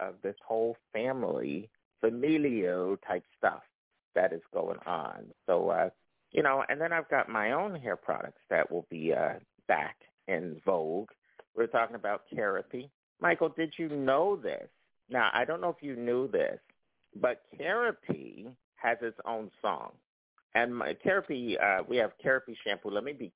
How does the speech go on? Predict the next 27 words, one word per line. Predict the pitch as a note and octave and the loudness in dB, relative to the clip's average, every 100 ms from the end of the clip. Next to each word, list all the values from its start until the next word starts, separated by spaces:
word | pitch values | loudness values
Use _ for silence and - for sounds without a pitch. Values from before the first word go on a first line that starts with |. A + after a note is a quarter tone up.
| - | -4
clear. | A2+ G2 - - _ _ _ - | 0 2 0 -8 _ _ _ -4
Kerapy | E3 F3 F3 D#3 - | -2 -2 -4 -12 -8
shampoo | B2+ A2+ C3 | -10 -8 -10
and | G#2+ G#2+ | -10 -10
conditioner, | F#2+ F#2+ - F#2 | -14 -14 -10 -8
which | F2+ F2+ | -8 -8
is | F2 | -12
for | - | -6
both | D#2+ F2+ G2+ - | -2 0 0 -2
men | F#2+ F#2+ - | -6 -4 -2
and | F2 G2+ | -2 -2
women, | C3 G#2 C#2+ F2+ C#3 _ _ _ _ - _ | 0 0 0 -4 -6 _ _ _ _ -20 _
uh, | - G2 F2 E2 - | 2 2 2 -2 -4
so | |
it's | F#2 - | -6 -2
for | - | 0
everybody. | A#2 A#2 - C#2 D2 C#3 _ _ _ - | 0 -2 -10 -10 -10 -14 _ _ _ -2
Uh, | G2+ G#2 G2 | 2 4 4
and, | G2+ A#2+ B2 - - | 4 2 0 -4 2
uh, | B2 G2+ - | 2 2 2
but | C3+ - | 0 0
what's | - C#3 C3+ - | -2 -2 -2 -10
most | C#3 D3 E3+ C3 | -2 -2 -2 -8
important | A2 C3 B2+ - | -2 0 0 2
about | F#2 F2+ | 4 4
it | |
is | - | 2